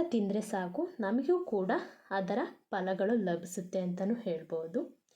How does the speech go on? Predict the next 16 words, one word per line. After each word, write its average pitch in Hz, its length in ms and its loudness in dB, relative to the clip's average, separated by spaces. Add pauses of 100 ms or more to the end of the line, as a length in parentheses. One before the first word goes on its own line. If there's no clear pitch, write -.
(800)
ಇದು 262 260 0 (260)
ತಂಗಿ 247 420 2
ಅಣ್ಣನಿಗೆ 226 500 4 (120)
ಮಾತ್ರ 226 480 0 (180)
ಕಟ್ಟಬೇಕು 214 600 0
ಅಂತ 196 220 0 (160)
ಏನಿಲ್ಲ. 220 440 2 (340)
ರಕ್ಷೆನ 233 540 2 (180)
ಯಾರು 220 360 0
ಬೇಕಾದ್ರೂ, 226 540 4 (520)
ಯಾರಿಗೆ 269 400 4
ಬೇಕಾದ್ರೂ 202 480 2
ಕಟ್ಬೋದು. 175 600 0 (480)
ಅದು 214 260 0 (260)
ರಕ್ಷೆಯಾಗಿರುತ್ತೆ. 190 1040 2 (480)
ಹಾಗಾಗಿ 233 680 2